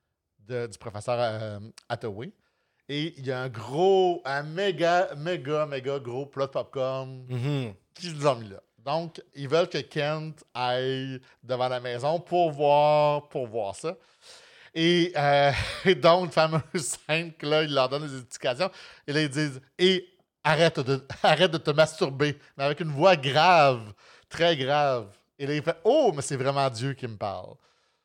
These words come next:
Speaker 1: Bref. C'est le genre d'humour. Moi, je trouve ça bien drôle.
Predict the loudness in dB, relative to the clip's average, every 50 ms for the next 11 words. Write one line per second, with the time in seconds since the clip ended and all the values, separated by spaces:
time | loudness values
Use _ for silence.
0 | _ _ _ _ _ _ _ _ _ _ -14 -8 -4 -4 -4 -4 -6 -12 -20 -20
1 | -20 _ _ _ _ _ _ _ _ _ _ _ _ _ _ -20 -20 -20 _ _
2 | _ _ _ _ _ _ -10 -4 0 2 4 2 2 0 -2 -2 -2 -2 -2 -4
3 | -6 -10 -10 -8 -8 -6 -4 -2 -2 -2 -2 -2 0 2 4 4 4 2 0 -2
4 | -6